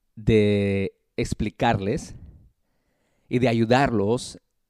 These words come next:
en esta travesía que todos tenemos, ¿no? El éxito. ¿Qué es el éxito? El éxito puede ser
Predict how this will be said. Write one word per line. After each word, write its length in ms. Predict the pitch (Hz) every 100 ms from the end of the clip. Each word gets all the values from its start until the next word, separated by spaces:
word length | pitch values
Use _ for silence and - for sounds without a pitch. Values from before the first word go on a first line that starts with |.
| _ _ _ _ _ _ _ _
en 140 | 127 127
esta 760 | 123 170 165 147 113 101 82
travesía 680 | - 104 110 - 151 143 98
que 340 | - 98 95 -
todos 280 | 120 120 -
tenemos, 420 | 107 113 92 90
¿no? 340 | 95 127 180 - _ _ _ _ _
El 260 | - 127 127 131
éxito. 540 | 156 - - - - - - _ _ _ _ _ _ _ _ _ _ _ -
¿Qué 100 | 170
es 140 | -
el 160 | 202 147
éxito? 580 | 147 139 - - - - - _ _ _ _ _ _ _ _ _ _ _ _ 131
El 140 | 135
éxito 320 | 196 285 -
puede 260 | 175 160 160
ser 340 | - 139 185